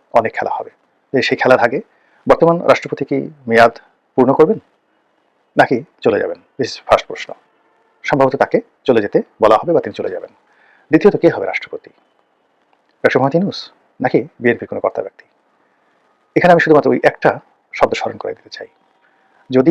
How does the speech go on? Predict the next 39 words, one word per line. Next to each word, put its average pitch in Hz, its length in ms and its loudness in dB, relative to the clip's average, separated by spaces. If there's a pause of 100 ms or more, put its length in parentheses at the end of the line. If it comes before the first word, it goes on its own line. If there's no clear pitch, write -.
(120)
ডক্টর 151 160 4
মোহাম্মদ 147 180 2
ইউনূসের 120 340 -2
সঙ্গে 98 240 -10 (400)
বিএনপির 123 300 0
কোনো 113 160 -6
কমিটমেন্ট 110 420 -4
থাকে - 200 -8 (1160)
বা 113 160 4
ছিল, 113 140 -4 (180)
এই 151 100 2
কমিটমেন্ট 135 380 2
বিএনপিকে 110 340 -2
রক্ষা - 180 -6
করতে - 200 -16
হবে। - 140 -18 (200)
যদি 135 140 0
বিএনপি 127 220 0
সেটা 113 180 0
না 101 60 4 (100)
করে, - 140 -2 (800)
তাহলে 127 200 4
বিএনপির 120 280 0 (560)
এখান - 200 0
থেকে 113 160 -6
পতন 104 240 -4
শুরু 104 160 -10
হবে। - 140 -14 (960)
এই 156 60 4
জন্য 147 140 4
বললাম 110 180 2
ভয়ঙ্কর 113 340 -4
খেলা, - 140 -10 (580)
বিএনপি 131 280 2
যদি 151 160 0
কমিটমেন্ট 101 340 -4
না 92 80 -6
রাখে। - 160 -14 (340)
এক, - 60 -2